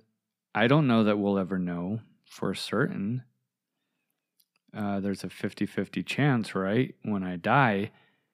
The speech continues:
either there's nothing after it or there's something after it.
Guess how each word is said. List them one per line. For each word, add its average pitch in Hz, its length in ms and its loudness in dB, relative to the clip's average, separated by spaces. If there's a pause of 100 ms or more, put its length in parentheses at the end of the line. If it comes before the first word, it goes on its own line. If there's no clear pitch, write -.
(160)
either 107 760 4
there's 98 420 -2
nothing 107 420 0
after 107 420 0
it 170 260 2
or 98 340 0
there's 98 360 -2
something 139 400 2
after 90 440 -6
it. 85 140 -10